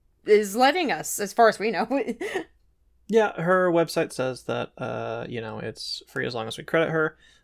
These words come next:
Speaker 2: and I wanted to make sure that we credited not only her, but also the two amazing vocalists on the song. Um, and, uh, yeah, we decided after we had recorded that episode that this was gonna be our intro and outro, and, uh, so here we are. Just wanted to
Speaker 1: So don't worry about
Speaker 2: <laughs> let
Speaker 1: it.
Speaker 2: you know,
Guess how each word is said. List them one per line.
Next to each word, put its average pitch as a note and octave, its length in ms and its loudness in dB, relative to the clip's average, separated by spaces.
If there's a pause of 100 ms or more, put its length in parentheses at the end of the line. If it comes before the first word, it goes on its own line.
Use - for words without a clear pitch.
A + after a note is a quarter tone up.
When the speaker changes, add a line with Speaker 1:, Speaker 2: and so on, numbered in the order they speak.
Speaker 2:
and B2 120 -4
I A#2+ 40 -2
wanted A#2 160 0
to A#2 80 -2
make A2+ 160 -4
sure A#2 160 -4
that A2 80 -2
we G#2+ 80 -8
credited G#2+ 400 -6
not C3+ 240 0
only D3 160 0
her, A#2+ 380 -4
but A2 100 -4
also A2+ 280 -2
the G#2+ 100 -8
two C3 400 -6 (100)
amazing B2+ 300 -4
vocalists A2 420 -6
on G2 80 -8
the G2+ 80 -12
song. A2+ 320 -4 (720)
Um, D#3+ 460 -2 (260)
and, E3 360 -4
uh, E3 380 2
yeah, A3+ 220 -4
we C3+ 100 -4
decided D3+ 560 -6
after C#3+ 460 -6
we C3+ 100 -6
had C#3 140 -6
recorded D#3 340 -6
that A2+ 140 -4
episode A#2 420 -10
that A#2+ 140 -8
this A#2 120 -12
was - 120 -16
gonna C3 160 -10
be B2 120 -6
our A#2+ 120 -4
intro B2+ 240 -10
and B2 80 -10
outro, C#3 440 -8
and, E3 240 -8
uh, F3+ 240 -6 (960)
so G#3 500 -2 (260)
here B3+ 100 -2
we B3 80 2
are. C#3 280 2 (180)
Just - 160 -12
wanted G3+ 180 -4
to F#3+ 80 0
Speaker 1:
So C4+ 100 -4
don't E4+ 180 6
worry F4+ 120 10
about B3+ 200 10
Speaker 2:
<laughs> - 0 -
let - 80 8
Speaker 1:
it. - 100 0
Speaker 2:
you B3 80 8
know, G#3+ 100 6